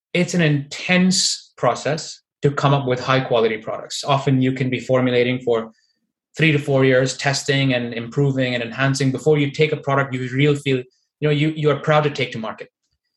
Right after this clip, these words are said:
Um, that's not my core competence for sure. Uh, and so I'm, I think it would be a long time before we would be ready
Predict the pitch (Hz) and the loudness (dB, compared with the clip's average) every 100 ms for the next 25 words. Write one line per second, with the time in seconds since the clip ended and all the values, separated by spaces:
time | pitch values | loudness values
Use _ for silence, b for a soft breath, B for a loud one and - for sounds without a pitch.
0 | _ _ - 143 139 135 123 - _ _ | _ _ -4 0 2 0 -2 -8 _ _
1 | _ 151 143 175 - - 135 147 151 190 | _ -2 2 2 0 -10 -10 -2 2 4
2 | 151 131 143 147 135 131 123 131 131 123 | 4 4 2 2 2 2 -4 -6 -8 -8
3 | - - 120 - 120 151 - _ _ - | -8 -10 -10 -6 -4 -6 -8 _ _ -6
4 | 123 120 120 127 - 127 123 120 117 b | -4 -4 -4 -4 -2 0 2 0 -4 b
5 | b b b b - 151 185 170 151 147 | b b b b -4 0 2 2 4 2
6 | 135 139 143 135 135 127 123 - 123 123 | 4 2 2 0 -2 -2 -4 -2 -2 0
7 | 120 117 117 120 123 170 | -2 -2 -2 -2 -2 -4